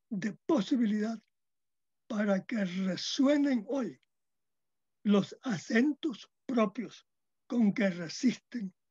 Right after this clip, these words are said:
los pueblos a las palabras de orden del imperialismo. Esas palabras graves son graves porque son grávidas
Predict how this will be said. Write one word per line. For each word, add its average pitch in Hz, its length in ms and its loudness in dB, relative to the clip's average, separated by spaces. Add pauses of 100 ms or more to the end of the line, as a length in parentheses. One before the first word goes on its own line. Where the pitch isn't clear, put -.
(180)
los 202 180 -6 (120)
pueblos 208 560 -2 (400)
a 214 100 -8
las 202 220 -6
palabras 196 680 -2 (200)
de 185 240 0
orden 180 440 -2 (300)
del 190 340 2
imperialismo. 175 680 -2 (1600)
Esas 233 220 -4
palabras 254 520 0
graves 220 540 -4 (960)
son 208 200 2
graves 220 460 2
porque 185 240 0
son 202 240 2
grávidas 190 720 -2